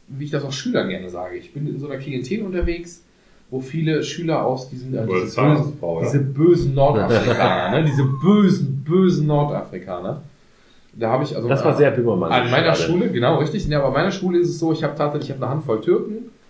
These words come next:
Speaker 1: aber ich habe tatsächlich, ähm, ich habe eine Klientel, die zu einer hohen Zweisch-, also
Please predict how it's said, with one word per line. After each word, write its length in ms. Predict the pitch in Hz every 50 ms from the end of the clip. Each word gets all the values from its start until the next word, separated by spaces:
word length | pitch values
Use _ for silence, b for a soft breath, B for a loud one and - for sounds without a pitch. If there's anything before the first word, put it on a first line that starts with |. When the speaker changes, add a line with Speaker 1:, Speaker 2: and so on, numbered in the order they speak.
| b b b b
Speaker 1:
aber 120 | - 110 131
ich 60 | 131 131
habe 100 | 127 -
tatsächlich, 720 | - 139 - - - 147 139 131 131 131 131 - - - - _
ähm, 280 | 113 110 117 117 120 - - -
ich 100 | - 117
habe 160 | 113 113 117
eine 140 | 113 110 110
Klientel, 520 | - - 123 113 107 - - 131 131 131
die 180 | 131 113 110 113
zu 160 | 113 - 117 110
einer 520 | 107 101 104 107 104 104 104 98 - - - _ _ 110
hohen 380 | 139 175 170 160 160 151 - -
Zweisch-, 360 | - - - 135 135 131 -
also 280 | - 110 110 117 117